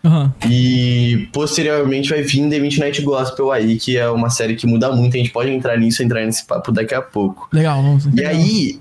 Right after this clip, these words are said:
Speaker 2: eu fiz uma fanart inicial mesmo, tipo, pô, olha aí, que foi uma época bem que eu tava desenhando mais pessoas e aperfeiçoando meu traço pro que seria atualmente. Eu resolvi desenhar o Igor Monark, e na época, tipo, eles me seguiram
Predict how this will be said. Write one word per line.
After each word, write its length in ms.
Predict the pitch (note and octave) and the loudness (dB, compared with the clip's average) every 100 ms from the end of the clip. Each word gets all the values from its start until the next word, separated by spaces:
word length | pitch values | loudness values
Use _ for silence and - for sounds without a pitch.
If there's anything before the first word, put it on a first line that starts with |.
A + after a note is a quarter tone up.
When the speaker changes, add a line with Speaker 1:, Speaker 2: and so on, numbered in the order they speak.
| - | -4
Speaker 2:
eu 140 | C#3 | -2
fiz 140 | D#3+ | 0
uma 140 | F3 F3+ | 0 0
fanart 520 | F#3+ E3+ D#3 G3 G3+ | -2 -2 -2 -2 0
inicial 520 | D#3 D3+ - C3+ D3 C3+ | 0 0 -2 -2 0 0
mesmo, 420 | B2 C#3+ E3 D#3+ | 0 0 0 -2
tipo, 280 | E3 - A#2+ | -4 -6 -6
pô, 260 | A#2+ C#3 A2+ | -2 -2 0
olha 200 | A2 B2 | 0 0
aí, 380 | B2 C#3 C#3+ C#3+ | 0 0 0 0
que 140 | C3+ | -2
foi 160 | D#3 D#3 | 0 0
uma 120 | D#3 | 0
época 320 | D#3+ D#3+ F#3 | -2 -4 -4
bem 200 | C#3 E3+ | 0 0
que 80 | G3+ | -2
eu 80 | F#3+ | -2
tava 420 | F#3 F#3 F3+ F3 _ _ - | -2 0 0 -4 _ _ 0
desenhando 640 | C#3 D3+ D3+ C#3+ F3 F3+ | 0 2 0 0 0 -2
mais 160 | C#3+ C#3 | -2 -4
pessoas 560 | C#3 C3+ - C#3+ C#3+ | -4 -4 -2 0 0
e 40 | C3+ | 0
aperfeiçoando 840 | B2+ C3+ B2+ C3 B2 C3 D3 D#3+ | -2 -2 -2 -4 -2 0 0 0
meu 180 | C#3+ B2+ | 0 -2
traço 400 | B2+ A#2+ C3+ B2 | -2 -2 -4 -4
pro 140 | - A2+ | -4 -4
que 80 | |
seria 220 | - A2+ A2+ | -2 -2 -2
atualmente. 840 | A2+ A2+ G#2 A2+ C3+ C#3+ C#3+ C#3+ - - | -2 0 0 0 -2 -2 -4 -4 -6 -2
Eu 60 | B2+ | 0
resolvi 280 | C3+ C3+ | 0 0
desenhar 380 | C#3+ C#3 C3+ B2+ | 0 0 -2 0
o 100 | C#3 | 0
Igor 340 | C3+ C#3 C#3+ C#3+ | 0 0 0 0
Monark, 640 | E3 C3+ C#3 E3+ G3 G3 - - _ - | 0 -2 -4 -4 -4 -4 -8 -20 _ -2
e 120 | E3 | 2
na 200 | F#3+ G3 | 2 0
época, 500 | F3+ F#3 - G#3+ G3+ | -2 -4 -6 -4 -2
tipo, 240 | G3 - | -4 -4
eles 180 | E3 D3+ | -2 0
me 120 | D3+ | 0
seguiram 680 | - E3+ D3 D#3 F#3 A#3 | 2 2 2 2 0 -2